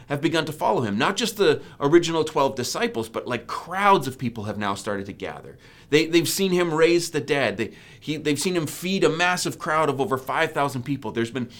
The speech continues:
miracles and healings. The kingdom of God is breaking in wherever Jesus goes.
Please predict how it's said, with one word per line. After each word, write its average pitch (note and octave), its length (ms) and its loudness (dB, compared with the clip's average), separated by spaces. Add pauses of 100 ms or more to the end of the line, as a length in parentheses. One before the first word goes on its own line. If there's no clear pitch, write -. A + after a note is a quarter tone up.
(180)
miracles G3 640 4
and D#3 100 -4
healings. C3 420 -2
The C3+ 80 -2
kingdom G3+ 340 0
of F3+ 100 0
God D#3+ 240 0
is B2+ 80 -4
breaking D3+ 400 0
in D3 160 -2
wherever C3+ 320 2
Jesus B2 560 -2 (320)
goes. C3 460 2